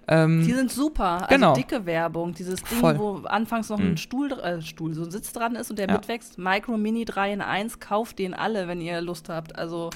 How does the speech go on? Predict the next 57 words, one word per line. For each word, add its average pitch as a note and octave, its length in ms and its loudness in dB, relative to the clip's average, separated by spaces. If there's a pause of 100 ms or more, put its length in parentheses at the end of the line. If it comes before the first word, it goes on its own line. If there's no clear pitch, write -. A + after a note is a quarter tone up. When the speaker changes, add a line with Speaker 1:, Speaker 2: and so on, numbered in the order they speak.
(180)
Speaker 1:
Genau, D#3+ 300 8
und E3+ 120 6
die E3+ 40 0
Speaker 2:
Werbung, E3 260 0
Werbung, E3+ 320 0
Werbung G3 380 4
von F#3 160 -4
Herzen, F#3+ 460 -2
der, E3 240 0
der F3+ 140 -4
ist F3 120 -8
bei F#3+ 80 -2
uns F#3+ 120 -2
so G#3+ 100 -4
mitgewachsen, F#3 520 -4
der E3+ 80 -4
ist D#3+ 140 0
super. - 340 -8 (100)
Speaker 1:
Genau, G3 320 10
und F#3 200 6
die G#3 180 6
haben F#3 240 6
dann F3+ 220 6
ja E3+ 120 2
auch D#3 140 0
Lösungen E3+ 320 2
für E3 240 -2
größere A#3+ 460 2
und F#3 100 4
dann F3 160 4
hatte E3+ 140 0
ich F3 100 -2
so F3 100 -2
ein F3+ 60 4
bisschen, F#3 320 2
weil E3 180 4
die D#3 220 -10
schon A#3 300 2
so G#3 100 0
bei F3+ 160 4
hundert E3+ 300 0
Euro A3 240 6
liegen G3+ 480 4
und E3+ 480 0
es - 100 -2
gibt - 160 -8
ja D#3+ 100 2
welche D3 200 -2
für - 80 -2
dreißig A#3+ 880 0
und E3+ 120 -4
ich - 60 -12
dachte, - 240 -8
„Ach, G3 280 -2
guck - 260 -8
mal“, F#3+ 180 2
und E3+ 200 -2